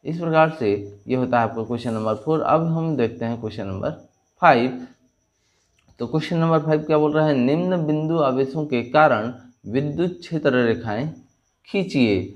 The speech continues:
तो साथियों, विद्युत क्षेत्र रेखाएं खींचना एकदम आसान है, लेकिन आपको इसको समझना पड़ेगा। यहाँ पर देखिए, क्यू जो है क्या है, वो ज़ीरो से छोटा है, जबकि दूसरे वाले में क्यू जो है ज़ीरो से बड़ा है। अब छोटा कौन होता है?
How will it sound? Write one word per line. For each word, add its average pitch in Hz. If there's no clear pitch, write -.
तो 143
साथियों, 165
विद्युत 151
क्षेत्र 175
रेखाएं 170
खींचना 156
एकदम 156
आसान 160
है, 131
लेकिन 147
आपको 151
इसको 147
समझना 143
पड़ेगा। 160
यहाँ 131
पर 165
देखिए, 156
क्यू 185
जो 185
है 175
क्या 170
है, 175
वो 165
ज़ीरो 147
से 143
छोटा 196
है, 120
जबकि 139
दूसरे 165
वाले 175
में 165
क्यू 170
जो 160
है 156
ज़ीरो 127
से 117
बड़ा 139
है। 160
अब 135
छोटा 151
कौन 170
होता 165
है? 160